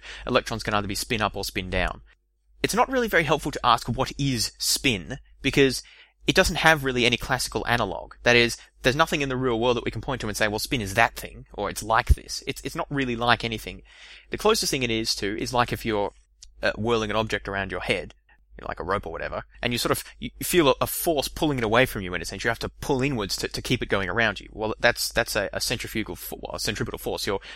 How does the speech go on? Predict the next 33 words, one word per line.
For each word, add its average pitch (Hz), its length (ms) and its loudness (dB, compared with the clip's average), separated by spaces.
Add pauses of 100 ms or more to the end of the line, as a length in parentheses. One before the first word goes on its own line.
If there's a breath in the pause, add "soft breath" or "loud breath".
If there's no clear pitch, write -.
(100)
you're 104 80 -4
pulling 127 360 0
it 113 100 2
in, 90 200 2 (300 loud breath)
uh, 104 80 0
because 120 260 4
it 107 60 0
has 104 220 8 (240 loud breath)
angular 123 340 6
momentum. 110 440 0 (720 soft breath)
The, 104 180 0
the 101 100 -6
spinning 131 380 2
motion 110 320 0
of 95 120 -6
the 98 120 -4
object 101 260 -4
around 110 300 0
you 95 120 -6
has, 101 220 -4
uh, 87 200 -4
angular 98 260 -2
momentum, 98 320 -6
and 92 100 -4
it 90 120 -6
will 101 80 -6
tend 113 340 0
to, - 120 -8
to 95 280 -4
continue 107 520 -2
in 90 100 -6
that, - 260 -2
uh, - 140 -8